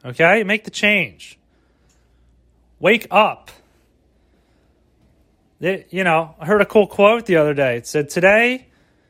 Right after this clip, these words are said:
is the youngest you'll ever fucking be."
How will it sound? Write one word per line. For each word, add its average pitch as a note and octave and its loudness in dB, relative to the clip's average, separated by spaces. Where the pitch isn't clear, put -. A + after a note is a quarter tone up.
is D3+ -10
the D3+ -4
youngest G#3 0
you'll F3 2
ever F#3 2
fucking F3+ 0
be." C#3+ -2